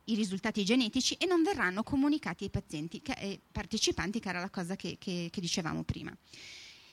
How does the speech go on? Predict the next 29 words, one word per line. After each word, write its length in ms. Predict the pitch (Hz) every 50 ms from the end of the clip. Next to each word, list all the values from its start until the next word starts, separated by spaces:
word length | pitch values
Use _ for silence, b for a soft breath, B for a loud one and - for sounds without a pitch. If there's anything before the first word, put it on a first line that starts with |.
| B B -
I 80 | 311
problemi 480 | - - 359 294 330 415 392 262 226 202
legati 400 | 185 196 208 226 233 254 - 233
a 60 | 196
questo, 440 | - 202 185 - - - 190 190 180
a 120 | - 190
questo 260 | - 262 247 - 269 262
tipo 240 | - 311 - -
di 140 | 208 185 208
ricerca 480 | 233 302 - - 233 214 226 - 277 254
non 160 | 214 190 196
sono 240 | 196 - 294 285 269
problemi 460 | - - 196 190 196 196 190 185 185
fisici, 440 | - 285 285 240 185 180 - - 196
perché 280 | - 185 180 - 226
non 120 | 208 196 196
somministriamo 800 | - - 202 190 190 190 185 - - - 220 202 220 208 196
farmaci 920 | 180 - - 196 185 190 190 190 190 196 - - - - 196 190 185 180 - -
pericolosi 760 | - 208 185 190 - - 214 196 214 233 226 214 180 180 185
per 160 | - 233 185
la 100 | 180 180
salute 380 | 185 - 214 202 202 - - 202
del 160 | 175 175 180
paziente, 480 | - 254 269 - - 190 185 190 269 277
ma 120 | 277 311
sono 240 | 302 - 202 202 226
di 120 | 220 180
altro 280 | 165 175 170 - 190 190
tipo. 360 | - 285 269 - - - 165